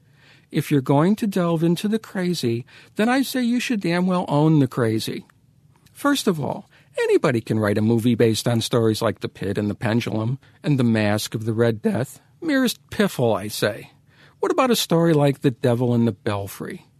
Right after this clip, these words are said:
Now there's a challenge. A story that raises serious issues about the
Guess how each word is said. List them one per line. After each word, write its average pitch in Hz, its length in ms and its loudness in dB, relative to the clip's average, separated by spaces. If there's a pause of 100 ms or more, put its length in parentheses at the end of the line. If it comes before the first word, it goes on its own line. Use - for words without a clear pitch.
(200)
Now 214 120 2
there's 247 280 2
a 143 40 -2
challenge. - 640 -8 (380)
A - 60 0
story 302 400 2
that 233 120 -2
raises 208 440 -2
serious 285 680 -2
issues 226 440 -2
about 190 340 -2
the 175 160 0